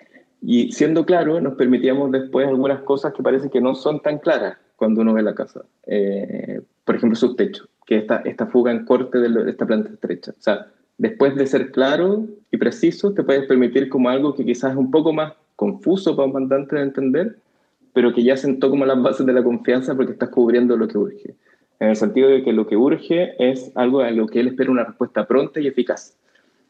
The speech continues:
Eh, yo sé que es bastante banal y poco ra-, es un poco raro conversar en arquitectura, pero por eso creo que esta casa es una muy buena excusa. Eso lo que urgía que era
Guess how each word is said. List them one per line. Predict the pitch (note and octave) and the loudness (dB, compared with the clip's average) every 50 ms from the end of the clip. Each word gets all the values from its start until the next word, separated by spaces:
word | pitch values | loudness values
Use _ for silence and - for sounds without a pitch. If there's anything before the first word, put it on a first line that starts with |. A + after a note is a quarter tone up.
| _ _ _ _ _ _ - | _ _ _ _ _ _ 0
Eh, | A2 G#2+ G#2 G#2 G#2 G2+ G2+ G2 G2 G2 F#2+ - - - - | 2 4 4 4 4 2 0 0 -4 -6 -6 -8 -10 -8 -4
yo | G2 A2+ | -4 -2
sé | G#2+ - C3+ | 0 2 2
que | B2+ | 2
es | C#3+ B2+ | 2 0
bastante | C3 C3 C#3 C#3 C3+ C3+ - D3 D3 C#3+ C#3+ C#3+ C#3 C#3 C#3 C3+ C3+ - - | -2 -2 -2 -4 -4 -2 -2 0 0 2 2 2 2 0 0 -2 -4 -8 -10
banal | - - B2+ B2+ B2 B2 B2+ C3 C#3+ D3+ D#3 | -8 -6 -2 0 0 2 2 2 0 0 0
y | C#3+ C3+ C3 _ _ | -2 -4 -4 _ _
poco | - C3+ C3+ C#3 C#3+ | -2 0 0 0 0
ra-, | C3 C3 C3+ C3+ - - | 0 0 -2 -2 -2 -2
es | - C3+ | -2 -2
un | B2+ B2+ | -2 0
poco | - B2+ C3 | -2 -2 0
raro | B2+ C3 C3 C#3 | 0 0 0 0
conversar | C#3+ D3 C#3+ - - D3+ D#3 | -2 -4 -4 -6 -6 -4 -4
en | D3+ | -4
arquitectura, | C#3+ - C#3+ C#3 C3 - E3+ C#3+ A#2 | -4 -2 -2 -2 0 0 0 0 2
pero | B2 B2 | 0 0
por | A2+ A#2 | 0 0
eso | B2 A#2+ - C3+ | -2 -2 -2 -6
creo | - - C#3+ C#3 | -4 -2 0 0
que | C#3 | 0
esta | D3+ - C#3 | -2 -4 0
casa | C3 C#3 C3+ - D3 | 0 0 -2 -2 -6
es | C#3 | -6
una | C3+ C#3 C3+ | -4 -2 -2
muy | C3 C3+ C#3 | 0 0 0
buena | C#3 C#3+ C#3+ C#3+ | -2 -2 -4 -4
excusa. | C#3 - - C#3 - - E3 F3 G3 - _ _ _ _ _ _ _ _ _ _ _ _ _ _ _ _ - | -4 -4 -6 -6 -6 -4 -6 -6 -8 -8 _ _ _ _ _ _ _ _ _ _ _ _ _ _ _ _ 2
Eso | - C#3 D3 - - | 2 2 2 4 2
lo | E3 D#3+ D3 | 2 2 2
que | C3 C#3 | 2 0
urgía | C3 - - - E3 E3+ E3 | -2 -2 -2 0 0 0 0
que | - E3+ E3+ | -2 -2 -2
era | F3 F#3+ G3+ G#3+ A#3+ | 0 0 -2 -2 -4